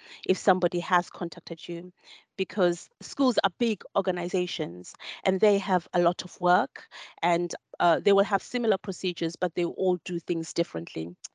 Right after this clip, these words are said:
Um, I'd also advise you to think outside the box. Not every school is going to have the same process, but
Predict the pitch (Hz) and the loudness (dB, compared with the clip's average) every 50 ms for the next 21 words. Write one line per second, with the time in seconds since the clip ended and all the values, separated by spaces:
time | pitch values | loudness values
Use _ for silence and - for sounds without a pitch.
0 | - - - - - - _ _ - 190 190 190 196 196 190 185 175 175 - - | -20 -20 -20 -20 -20 -20 _ _ 4 8 8 8 8 6 0 -4 -4 -6 0 2
1 | 190 196 - - 196 196 - 190 - 165 170 - - 165 160 160 165 175 - - | 2 2 2 0 -4 -4 -2 -2 -2 -2 -4 -2 0 0 2 2 0 -2 -6 -10
2 | 160 151 - - 156 - _ 165 156 - - - - - 160 147 - - 156 - | -12 -10 -10 -10 -12 -6 _ -4 -2 -2 -2 -4 -2 -2 -2 -2 -2 -4 -6 0
3 | - 175 151 - - - - - - - - - - - - - _ _ _ - | 2 2 2 2 -2 -8 -16 -18 -18 -18 -18 -20 -20 -20 -20 -20 _ _ _ -2
4 | 185 214 - - _ - 208 208 190 185 185 185 - - - - - 226 220 214 | 2 2 2 2 _ 0 2 2 2 0 -4 -6 -6 -10 -16 -8 -2 0 0 2
5 | 214 208 185 - - - 185 - - 185 175 175 175 175 - - 175 165 - 175 | 2 0 -2 -2 -2 -4 -4 -2 0 2 2 2 2 0 -4 -6 -8 -6 -2 0
6 | 165 165 - - 170 - - - 185 165 160 160 160 - - - - 190 202 208 | 0 0 0 -2 -6 -6 0 2 2 2 2 0 -4 -12 -6 0 2 2 2 2
7 | - - 254 262 269 - - - - - - - - - - _ - 208 196 196 | 2 2 2 2 2 2 -4 -14 -18 -16 -16 -16 -16 -18 -10 _ 6 6 6 6
8 | - | 4